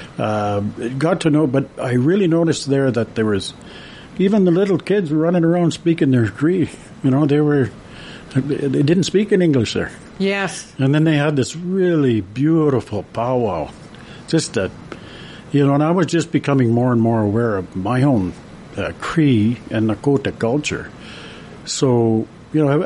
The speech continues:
Speaker 1: I've been to a couple of powwows before, but I didn't really, you know, really understand. Just that I knew that when I was there,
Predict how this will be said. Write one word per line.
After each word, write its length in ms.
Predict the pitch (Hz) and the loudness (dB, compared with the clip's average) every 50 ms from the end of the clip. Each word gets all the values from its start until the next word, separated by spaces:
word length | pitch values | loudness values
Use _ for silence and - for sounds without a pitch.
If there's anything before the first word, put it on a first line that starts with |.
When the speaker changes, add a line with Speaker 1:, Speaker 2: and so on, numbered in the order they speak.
| 175 | 0
Speaker 1:
I've 80 | 175 165 | 0 2
been 180 | 185 190 156 139 | 2 2 4 4
to 100 | 139 123 | 4 2
a 60 | 107 | 2
couple 260 | - 139 127 - 107 | 0 -2 0 0 -2
of 80 | 101 92 | -4 -2
powwows 540 | - 107 123 143 143 123 104 98 78 78 - | -2 -2 0 0 0 0 0 -2 -4 -6 -6
before, 440 | 92 90 - - - 175 190 175 113 | -8 -8 -8 -4 -2 -2 0 0 0
but 80 | 92 92 | 0 0
I 120 | 98 143 | 0 2
didn't 260 | 156 165 123 107 98 | 2 4 2 2 2
really, 340 | 104 104 101 101 90 82 80 - - - - | 2 0 0 0 -2 -4 -6 -10 -14 -14 -4
you 80 | - 135 | -2 -2
know, 100 | 110 95 | 0 0
really 280 | 98 113 131 131 110 101 | 0 0 2 2 2 2
understand. 760 | 110 101 90 87 - - - 131 160 160 131 104 90 92 - - - - - - - - - - - | 0 0 -2 -4 -6 -6 -2 -2 0 2 2 0 0 -2 -4 -8 -14 -16 -14 -14 -16 -16 -18 -14 -2
Just 200 | - 151 151 - | 0 0 2 2
that 100 | 190 143 | 2 2
I 120 | 135 127 113 | 4 4 4
knew 240 | 110 135 151 151 | 4 4 4 4
that 160 | 135 127 113 107 | 4 4 4 4
when 120 | 113 107 | 4 4
I 40 | 107 | 4
was 220 | 101 98 90 92 | 2 2 0 2
there, 380 | 107 131 160 139 92 85 82 | 0 2 2 2 0 -2 -6